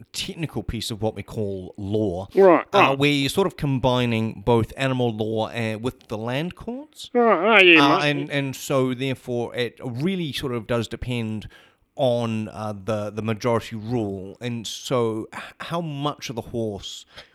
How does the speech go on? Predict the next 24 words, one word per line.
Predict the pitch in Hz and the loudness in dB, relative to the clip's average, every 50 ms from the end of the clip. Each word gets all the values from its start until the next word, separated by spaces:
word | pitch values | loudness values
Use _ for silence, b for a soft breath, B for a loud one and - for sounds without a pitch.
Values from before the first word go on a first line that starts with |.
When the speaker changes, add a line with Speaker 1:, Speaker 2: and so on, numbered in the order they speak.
| b - | b -6
Speaker 1:
would | 156 139 | -4 -4
you | 143 | -2
say | - 185 160 | 0 0 0
it's | 156 - - | 0 -4 -8
like | 135 143 - - | -8 -8 -8 -6
an | 147 139 | -8 -8
exact | 117 127 110 110 107 123 139 147 - - | -8 -10 -10 -4 0 0 0 0 -2 -8
fifty | - - 156 - - | -8 -8 -8 -6 -8
fifty? | 147 - - 156 - - 160 135 | -10 -8 -8 -8 -6 -6 -6 -6
Are | 113 | -4
we | 120 | -6
talking | 117 - 131 113 - 123 113 | -8 -8 -10 -10 -8 -10 -10
like | 104 98 - 107 | -10 -10 -12 -14
a | |
forty | 98 - - 98 90 87 | -18 -14 -14 -14 -12 -12
sixty? | - - - 170 - - - - - - 147 | -12 -10 -10 -10 -10 -10 -12 -12 -8 0 6
Speaker 2:
Oh, | 165 147 143 135 120 110 107 - - | 6 8 8 8 6 4 0 0 2
let | 170 180 214 | 2 4 6
me | 196 | 4
Speaker 1:
Like | 139 127 - | 4 4 6
Speaker 2:
just | |
go | 208 190 | 6 6
measure | 160 165 175 175 160 143 147 117 | 8 10 8 8 8 8 4 0
it, | 113 | -2